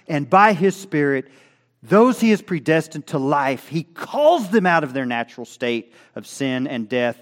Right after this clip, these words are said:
to grace and salvation by Christ. You're just laying there, rotting.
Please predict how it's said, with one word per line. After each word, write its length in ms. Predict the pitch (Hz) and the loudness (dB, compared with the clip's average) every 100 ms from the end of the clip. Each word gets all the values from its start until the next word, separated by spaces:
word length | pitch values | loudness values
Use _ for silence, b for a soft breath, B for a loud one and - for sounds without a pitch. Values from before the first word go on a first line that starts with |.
| b b _ | b b _
to 120 | 156 | -12
grace 560 | 113 165 214 220 - - b - | -4 2 2 2 -4 -14 b -10
and 120 | 131 | -4
salvation 680 | 160 143 123 170 165 170 151 | 0 0 2 0 0 -6 0
by 180 | 147 | 0
Christ. 480 | 139 - 180 151 - | 0 -2 -2 -2 -4
You're 80 | 214 | -12
just 300 | - 220 - _ | -10 -12 -12 _
laying 440 | 196 202 214 170 123 | -10 -8 -6 -8 -12
there, 340 | - _ _ _ _ _ _ _ _ _ _ _ | -20 _ _ _ _ _ _ _ _ _ _ _
rotting. 540 | - 175 156 127 - | -16 -10 -8 -10 -16